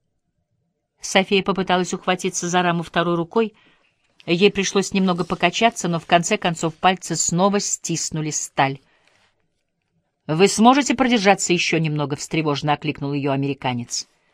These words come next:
«По-моему, выбора у меня нет», — недовольно ответила София. «Разве не так?» «Если раскачаться», — предложил американец, «быть может, вам удастся зацепиться ногами за соседний переплет?»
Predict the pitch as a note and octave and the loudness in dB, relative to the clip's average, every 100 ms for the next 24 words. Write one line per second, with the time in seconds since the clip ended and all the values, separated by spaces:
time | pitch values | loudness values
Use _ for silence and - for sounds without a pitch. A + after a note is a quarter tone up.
0 | _ _ _ _ _ _ _ _ - F3 | _ _ _ _ _ _ _ _ 4 4
1 | F3+ F#3 F#3 F3 A#3+ A3 F#3 D#3 D3+ D3 | 4 4 4 6 4 6 4 2 0 -2
2 | C#3 C3 - - _ _ _ - D3+ D3 | -2 -4 -6 -18 _ _ _ -6 -2 2
3 | C#3 C#3 C3+ C3 C#3 - B2+ - B2+ - | 2 2 0 -2 -4 -4 -6 -4 -6 -6
4 | - A#2+ A#2 _ _ _ - C3 B2 C3 | -8 -8 -10 _ _ _ -6 -4 -4 -2
5 | C3+ C3+ F#3 F#3 - _ _ D3 D#3+ F#3 | -2 0 0 0 -12 _ _ -4 0 0
6 | - F3 E3+ E3 - - - D3 F3 - | 0 0 0 0 -4 -14 -8 -4 -4 0
7 | E3+ D#3+ - G3 - - - G#2 F2 _ | 0 0 -2 -2 -4 -10 -8 -8 -10 _
8 | _ _ _ _ _ _ _ _ - E3 | _ _ _ _ _ _ _ _ -4 0
9 | D#3 D3+ D3+ D3 - C3 A#2+ - - - | 2 2 2 0 0 -2 -2 -6 -12 -18
10 | - E3 E3+ F3+ F3 E3+ E3+ E3+ F3 - | -6 -4 0 0 2 4 4 4 2 2
11 | E3+ E3 F3 E3 F3+ - E3 D#3+ D#3+ E3 | -2 -2 -2 -2 -2 0 2 2 2 2
12 | D#3 D#3+ E3 - E3+ E3 E3 - _ _ | 0 -2 -2 0 -2 0 -2 -2 _ _
13 | - E3 E3 F#3+ A#3+ | -2 -2 0 -2 -2